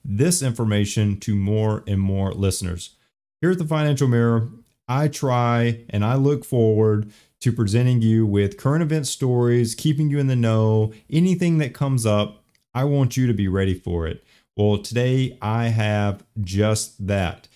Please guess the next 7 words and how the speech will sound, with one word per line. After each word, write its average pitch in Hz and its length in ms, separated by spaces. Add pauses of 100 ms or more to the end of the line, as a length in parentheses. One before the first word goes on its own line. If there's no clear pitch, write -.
(440)
I 127 260
am 123 300
going 120 480
to 107 320
talk 110 420
about 98 540 (760)
this 117 680